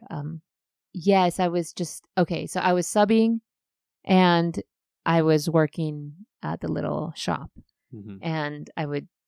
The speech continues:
Speaker 1: teach every here and there, but I didn't have a schedule. I just had, like, every now and again, something would show up and just, which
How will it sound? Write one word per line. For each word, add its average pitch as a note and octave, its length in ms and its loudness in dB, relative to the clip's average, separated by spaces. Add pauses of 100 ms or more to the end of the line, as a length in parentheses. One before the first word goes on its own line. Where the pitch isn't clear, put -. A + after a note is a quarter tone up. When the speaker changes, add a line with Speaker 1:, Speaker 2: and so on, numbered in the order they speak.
Speaker 1:
teach - 280 -6
every D3+ 200 0
here D#3+ 160 -4
and D#3 100 -4
there, D#3 80 -6
but E3 100 2
I E3+ 80 6
didn't F3+ 140 0
have E3+ 120 -2
a D3 60 -4
schedule. - 420 -6
I - 100 -6
just - 220 -12
had, D#3 160 -12
like, - 300 -16
every D#3 220 -4
now D3 200 -4
and D#3 100 -8
again, D#3 460 -12
something D3 400 -4
would D3+ 140 -6
show C#3+ 200 -2
up C#3 200 -4
and C#3 220 -8 (680)
just, D3+ 280 -6 (320)
which - 340 2